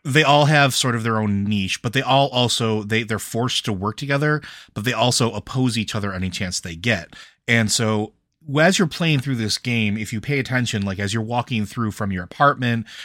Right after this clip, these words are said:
when you're walking through the streets, when you're in the cars or anything like that,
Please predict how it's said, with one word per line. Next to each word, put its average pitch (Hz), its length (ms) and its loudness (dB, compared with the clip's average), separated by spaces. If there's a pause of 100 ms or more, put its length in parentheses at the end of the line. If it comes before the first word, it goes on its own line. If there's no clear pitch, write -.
when 104 100 -4
you're 101 100 2
walking 110 340 0
through 98 100 -6
the 92 120 -6
streets, 120 680 -2
when 107 100 -2
you're 101 120 -4
in 120 280 0
the 104 80 0
cars 117 600 2
or 110 60 -2
anything 107 200 -2
like 98 80 -2
that, 104 180 -4